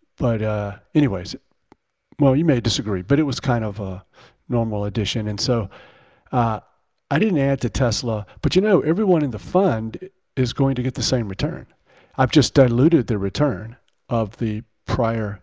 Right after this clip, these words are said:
investors. Um, I had clients asking me, though, "Are you gonna, like, take some Tesla off the table? Are you gonna sell some after it's been rallying so much?" And I said, "Uh, kinda de facto. I'll just go ahead and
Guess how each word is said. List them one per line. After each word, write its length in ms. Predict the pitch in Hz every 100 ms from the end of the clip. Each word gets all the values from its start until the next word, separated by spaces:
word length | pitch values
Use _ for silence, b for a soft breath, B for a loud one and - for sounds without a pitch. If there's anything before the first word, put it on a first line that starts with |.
| -
investors. 720 | 101 120 135 - 117 - - B B B B -
Um, 320 | 127 120 117 _ _ _ _ 123
I 80 | 165
had 200 | 147 170
clients 380 | - 156 147 135
asking 380 | 131 151 - 123
me, 100 | 117
though, 300 | 117 123 123
"Are 100 | 127
you 100 | 151
gonna, 340 | 208 151 107 -
like, 200 | 131 -
take 200 | 156 143
some 180 | 127 113
Tesla 420 | - 113 147 110
off 240 | 107 123
the 80 | -
table? 360 | 113 143 160 82
Are 60 |
you 160 | 120 127
gonna 220 | 113 107 -
sell 320 | - - 151
some 360 | 170 104 101 107 b b b b -
after 200 | 117 -
it's 100 | 117
been 160 | 131 113
rallying 440 | 117 175 139 101
so 200 | - 117
much?" 300 | 107 107 -
And 100 | 117
I 80 | 107
said, 240 | - 110
"Uh, 300 | 143 135 123
kinda 360 | - - 151 143
de 120 | 113
facto. 500 | - 120 113 110 85
I'll 100 | 127
just 200 | 147 120
go 160 | - 113
ahead 200 | 107 110
and 180 | 104